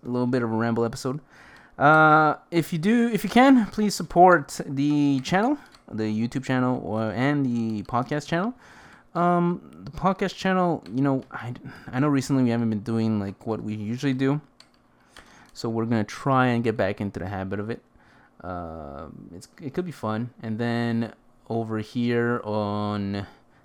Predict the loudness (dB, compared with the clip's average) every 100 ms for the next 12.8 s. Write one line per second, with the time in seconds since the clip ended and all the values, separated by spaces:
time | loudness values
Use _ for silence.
0 | _ -8 -2 -2 -2 0 -2 -2 -6 -18
1 | -20 -20 -10 -4 0 2 2 0 -2 -4
2 | -2 -2 -2 -4 -6 -10 -4 -2 0 -2
3 | -10 -12 -6 -4 -2 -2 -2 -2 -4 -8
4 | -14 -16 -14 -14 -12 -6 -6 -4 -8 -2
5 | 2 2 6 4 4 -4 -4 -2 -4 -4
6 | -2 0 0 -2 -4 -6 -8 -20 -20 -20
7 | -20 -20 -20 _ 2 2 -4 -14 -6 -2
8 | -2 -4 -16 -6 0 0 0 -2 0 0
9 | 2 2 0 -2 -4 -4 -2 -4 -4 -4
10 | -6 -6 -2 -2 -2 -4 -4 -8 -2 0
11 | 2 0 -2 -4 -8 -8 -8 -6 -6 -8
12 | -6 -4 -2 0 0 0 -2 -4